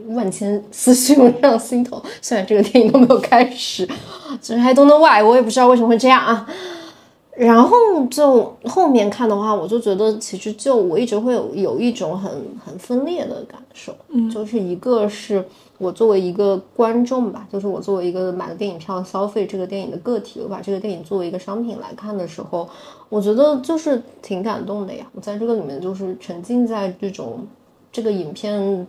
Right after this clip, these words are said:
Speaker 1: 操纵我带来的情绪里面，因为它挺厉害的。
Speaker 2: 嗯。
Speaker 1: 我觉得这个电影它挺，挺贾玲的，因为它拍的特别的，特别的个人化，然后它又特别的悲壮吧。它就是真的就是把它自己的身体作为这个创作，把它自己作为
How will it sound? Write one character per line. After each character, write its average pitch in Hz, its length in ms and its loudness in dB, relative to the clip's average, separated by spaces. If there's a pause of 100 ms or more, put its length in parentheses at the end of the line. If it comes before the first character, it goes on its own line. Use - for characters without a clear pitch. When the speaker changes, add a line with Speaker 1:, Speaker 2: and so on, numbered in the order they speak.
Speaker 1:
操 214 240 -4
纵 214 200 -2
我 175 100 -8
带 202 160 -12
来 190 140 -10
的 180 100 -10
情 - 260 -16
绪 247 200 -12
里 208 100 -8
面， 107 320 -12
因 220 100 0
为 226 200 0 (720)
它 247 200 -4 (140)
挺 - 260 -8
厉 226 200 -2
害 190 160 -10
的。 175 40 -16
Speaker 2:
嗯。 170 40 -12
Speaker 1:
我 165 40 -12
觉 202 80 -14
得 196 60 -10
这 240 80 -10
个 226 80 -2
电 233 160 -4
影 180 80 -8
它 202 80 -6
挺， - 260 -14 (220)
挺 175 220 -12
贾 - 240 -8
玲 123 240 -12
的， 131 120 -10 (280)
因 226 160 0
为 247 100 0
它 240 100 -2
拍 233 240 -8
的 226 80 -2
特 226 160 -4
别 160 240 -4
的， 175 300 -2 (1000)
特 - 140 -8
别 220 160 4
的 208 100 4
个 285 240 2
人 160 200 0
化， 156 260 -2
然 151 100 -4
后 226 120 -2
它 233 140 -4
又 233 60 2
特 233 140 -4
别 185 160 -2
的 185 180 -2 (240)
悲 233 240 0
壮 240 320 -2
吧。 - 140 -16
它 233 100 -6
就 233 140 0
是 226 80 -4
真 233 180 -4
的 233 120 0
就 202 120 -4
是 208 120 -6
把 202 180 -6
它 190 140 -6
自 214 160 -10
己 196 100 -6
的 143 100 -8
身 240 280 -4
体 240 160 -8
作 180 160 -8
为 165 160 -6
这 175 100 -10
个 170 160 -8
创 175 300 -12
作， 160 240 -10
把 - 160 -12
它 185 180 -10
自 240 200 -6
己 - 200 -12
作 185 220 -6
为 143 220 -6